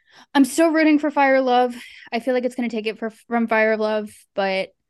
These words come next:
I will say there is a scene with, like, the most insane phone call that you will ever witness in your entire existence.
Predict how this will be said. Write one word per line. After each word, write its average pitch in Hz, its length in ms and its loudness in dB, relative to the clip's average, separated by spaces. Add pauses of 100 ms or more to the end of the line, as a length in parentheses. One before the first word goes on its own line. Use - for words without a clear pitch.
(260)
I 233 120 2
will 240 160 0
say 214 560 -4
there 220 180 -4
is 208 220 -6
a 214 60 -6
scene 208 600 -10
with, 208 340 -6 (560)
like, 202 200 -4
the 220 120 -8
most 202 360 -6
insane 196 340 -10
phone 185 220 -10
call 180 480 -6
that 185 100 -10
you 185 140 -12
will 175 160 -12
ever 180 180 -8
witness 180 360 -12
in 190 120 -12
your 180 220 -8
entire 175 340 -10
existence. - 760 -12